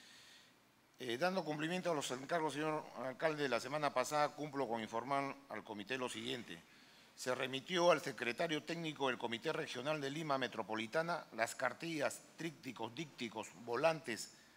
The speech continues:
afiches, entre otros, con consejos relacionados a seguridad ciudadana y defensa civil que han sido aplicados en el distrito de Miraflores de acuerdo a lo que se estableció la semana pasada. Asimismo,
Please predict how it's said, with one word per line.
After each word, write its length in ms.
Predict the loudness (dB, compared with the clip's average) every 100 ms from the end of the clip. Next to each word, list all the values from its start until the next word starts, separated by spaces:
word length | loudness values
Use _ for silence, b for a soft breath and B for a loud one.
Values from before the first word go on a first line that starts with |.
| B
afiches, 580 | 0 2 0 0 -2 -2
entre 320 | -4 -2 0
otros, 380 | 2 2 -2 -4 -10 B B B
con 180 | -6 -4
consejos 400 | -2 -2 0 0
relacionados 380 | 0 0 0 0
a 20 |
seguridad 220 | 2 2
ciudadana 480 | 4 6 6 6 0
y 60 | 0
defensa 360 | 0 0 -2
civil 320 | -2 -2 -2
que 80 | 0
han 100 | -2
sido 200 | 0 2
aplicados 580 | 2 2 0 4 4 4
en 60 | 0
el 100 | -6
distrito 360 | -8 -10 -8
de 60 | -2
Miraflores 640 | 0 0 0 0 -2 -4
de 80 | -6
acuerdo 400 | -2 0 2 2
a 40 |
lo 120 | 0
que 80 | -4
se 80 | -10
estableció 580 | -10 -10 -8 -4 -4 -4 -10 B B B -8
la 120 | -4 -2
semana 360 | -2 -2 -2
pasada. 400 | -2 -2 0 -2 -4 -20 -20 B B B B B
Asimismo, 680 | -6 -4 -2 0 2 2